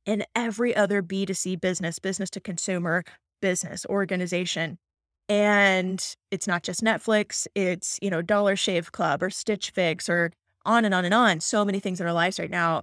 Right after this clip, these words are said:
are on subscriptions or memberships. So that model is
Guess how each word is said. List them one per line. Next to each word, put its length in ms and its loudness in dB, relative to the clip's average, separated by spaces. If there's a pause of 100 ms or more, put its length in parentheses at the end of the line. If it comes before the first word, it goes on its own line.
are 180 4
on 160 -2
subscriptions 880 -6
or 100 0
memberships. 600 -4
So 140 -2
that 200 2
model 500 2
is 680 -4